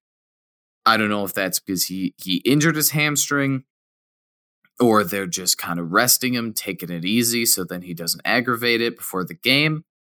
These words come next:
However, I would say Curtis Samuel is looking more towards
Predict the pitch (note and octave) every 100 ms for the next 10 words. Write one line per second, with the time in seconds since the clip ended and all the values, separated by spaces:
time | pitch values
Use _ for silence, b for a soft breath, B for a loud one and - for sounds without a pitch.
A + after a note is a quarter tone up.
0 | _ _ _ _ _ _ _ - C3+ C3
1 | C3 C3 B2+ G#2+ B2 B2+ A2+ - A2+ A2
2 | A2 - - A#2 A2+ - G#2+ G2+ G2+ -
3 | F#2+ F#2 G2+ G#2 - F#2 F#2 G2+ A#2 C3+
4 | - C#3+ C#3+ D3+